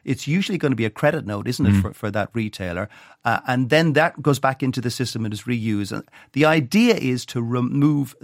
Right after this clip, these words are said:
Speaker 1: to kind of keep the closed loop, to keep as much of it in the system as possible,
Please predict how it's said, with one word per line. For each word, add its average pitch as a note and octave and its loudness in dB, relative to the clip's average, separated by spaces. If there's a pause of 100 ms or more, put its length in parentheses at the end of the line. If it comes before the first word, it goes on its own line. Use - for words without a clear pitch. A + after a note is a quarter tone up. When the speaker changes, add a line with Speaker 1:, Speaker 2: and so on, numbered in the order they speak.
(140)
Speaker 1:
to C#3 -2
kind B2 -2
of - -6
keep - -6
the - -12
closed C3+ 0
loop, A#2 -2
to - -18
keep - -4
as A2+ -6
much E3 0
of C#3 -4
it C3 -2
in E3 4
the D#3 0
system A#2+ -4
as G2+ -8
possible, A2+ -6